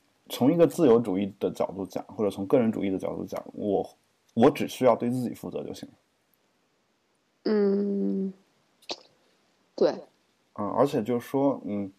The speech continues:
Speaker 1: 其实人作为一种生物，他还是有那种让自己的基因往下遗传的这样一种本能的。
Speaker 2: 嗯，
Speaker 1: 就
Speaker 2: 也对。
Speaker 1: 对，
Speaker 2: 就是
Speaker 1: 有，有这样一种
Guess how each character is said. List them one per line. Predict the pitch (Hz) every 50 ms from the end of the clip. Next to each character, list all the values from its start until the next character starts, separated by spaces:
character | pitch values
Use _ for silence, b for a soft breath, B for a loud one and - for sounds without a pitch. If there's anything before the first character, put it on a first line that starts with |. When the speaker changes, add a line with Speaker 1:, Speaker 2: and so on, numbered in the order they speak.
| _ _ _
Speaker 1:
其 | - - - 143 160
实 | 160 - 160
人 | 147 117 98 98 113 117
作 | - 170 147
为 | 120 113 120
一 | 139 135
种 | 123 90 85 90
生 | - - - 139 143
物， | 151 151 139 113 - - _ _ _ _ _ _ _ _ _ _ _ _ -
他 | - 131
还 | - 104 101
是 | 104 - - 139 117 - _ _ _ _ _ b b b b b _ _ _ -
有 | - 113 117 117 92 - -
那 | 143 185 175
种 | - - - 92 - - - _ _ -
让 | 120 131 123 120
自 | 120 139 127
己 | 110 95
的 | 85 90
基 | 92 - - 123 117
因 | 120 123
往 | 123 117 113
下 | 107 113 98
遗 | 90 98 110
传 | - 113 101
的 | 107
这 | 107 127
样 | 123 110 107 104
一 |
种 | 101 104 117 123
本 | - 110 - -
能 | 50 50 50 - - -
的。 | - - _ _ _ _ _ _ _ _ _ _ _ _ _ _ _ _ _ _ _ _ _ _ _ _ b b b b b b b b b b _ _ - 415
Speaker 2:
嗯， | 247 247
Speaker 1:
就 | 240 233 226 202 - - - - _ _
Speaker 2:
也 | - 190
对。 | 180 - 285 302 262 226 294 254 - _ _ _ _ -
Speaker 1:
对， | - 175 160
Speaker 2:
就 | - - 254
是 | 254
Speaker 1:
有， | 254 240 220 190 - 117 117 113 -
有 | 120 110 104
这 | 101 143
样 | 175 156 143
一 | 127 120
种 | 120 117